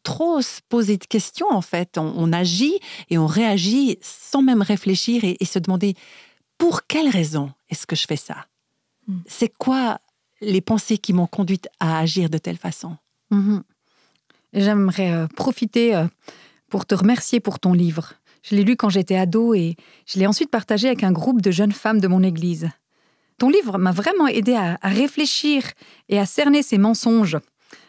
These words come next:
Speaker 3: euh, pour ensuite garder à l'esprit uniquement les vérités.
Speaker 1: Mhm.
Speaker 3: Le Seigneur a utilisé tout ça vraiment pour m'aider à réaliser que je devais garder le contrôle de mes pensées.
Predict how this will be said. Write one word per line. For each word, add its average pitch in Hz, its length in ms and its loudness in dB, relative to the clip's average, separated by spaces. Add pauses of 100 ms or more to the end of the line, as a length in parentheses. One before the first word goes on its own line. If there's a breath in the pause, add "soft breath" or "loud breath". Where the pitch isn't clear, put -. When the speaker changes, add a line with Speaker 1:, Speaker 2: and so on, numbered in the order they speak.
(200 soft breath)
Speaker 3:
euh, 175 500 -2 (300 soft breath)
pour 202 180 -2
ensuite 214 280 0
garder 233 440 2
à 202 80 2
l'esprit 202 600 0
uniquement 202 360 4
les 185 120 4
vérités. 165 580 -4
Speaker 1:
Mhm. 165 300 -4 (480 loud breath)
Speaker 3:
Le 196 180 0
Seigneur 285 320 2
a 240 60 2
utilisé 226 520 0 (300)
tout 339 160 -8
ça - 180 -4
vraiment 226 300 2
pour - 180 -4
m'aider 220 340 4
à 196 120 2
réaliser 226 480 0
que 196 200 0 (380 loud breath)
je 180 60 -4
devais 233 240 2
garder 285 420 2
le 269 100 2
contrôle 233 400 0
de 202 100 2
mes 196 120 2
pensées. 180 460 -6